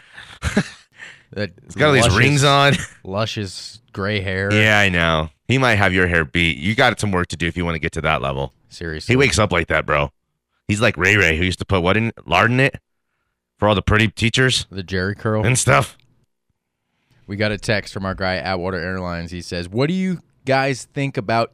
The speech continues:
Speaker 2: E S P N speculation for D K Metcalf to the Broncos?"
Speaker 1: Um,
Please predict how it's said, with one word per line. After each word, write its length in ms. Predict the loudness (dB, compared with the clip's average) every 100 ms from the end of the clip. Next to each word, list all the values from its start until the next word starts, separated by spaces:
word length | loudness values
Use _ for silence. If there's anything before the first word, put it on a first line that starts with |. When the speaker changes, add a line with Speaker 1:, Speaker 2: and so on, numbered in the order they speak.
| -8
Speaker 2:
E 160 | -4 -2
S 200 | -2 -4
P 180 | -6 -4
N 120 | -4
speculation 800 | -8 -6 -6 -6 -4 -4 -6 -8
for 180 | -8 -8
D 220 | -6 -6
K 240 | -6 -8
Metcalf 580 | -6 -8 -8 -8 -8 -8
to 100 | -12
the 80 | -12
Broncos?" 680 | -8 -8 -8 -12 -18 -18 -20 _ _ _ _ _ _ _ _ _ _ _ _ _ _ _ _ _ _ _ _ _ -20 -10 0
Speaker 1:
Um, 920 | 2 4 6 6 6 6 4 2